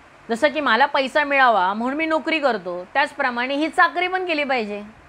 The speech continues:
देवाची, कारण त्याने जन्म दिलाय तर ते केलंच पाहिजे. आता ज्यांना हे अजिबात मान्य नाही, नास्तिक आहेत पूर्णपणे, नास्तिक कोणी नसतो,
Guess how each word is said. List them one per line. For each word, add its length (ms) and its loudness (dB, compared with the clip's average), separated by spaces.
देवाची, 480 2
कारण 220 -2
त्याने 240 -2
जन्म 240 -2
दिलाय 280 -2
तर 100 0
ते 60 -6
केलंच 320 0
पाहिजे. 280 -6
आता 180 -6
ज्यांना 560 -4
हे 80 -6
अजिबात 480 -2
मान्य 300 -6
नाही, 280 -2
नास्तिक 440 -4
आहेत 160 0
पूर्णपणे, 420 -2
नास्तिक 360 -4
कोणी 200 0
नसतो, 380 -6